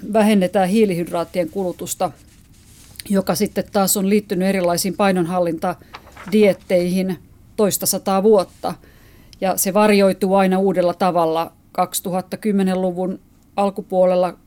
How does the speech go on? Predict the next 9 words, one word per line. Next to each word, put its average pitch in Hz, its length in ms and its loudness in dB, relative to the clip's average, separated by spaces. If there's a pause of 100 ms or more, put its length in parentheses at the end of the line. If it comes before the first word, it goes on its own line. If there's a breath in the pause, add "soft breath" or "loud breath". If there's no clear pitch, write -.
(240)
ja 180 100 -6
vähän 185 180 -4
sitä 202 240 -4
ennen 190 300 2
oli 175 140 -2
tää 185 200 -2
karppausbuumi, 165 920 -4
vähähiilihydraattiset 170 1080 -6
ruokavaliot. 170 640 -4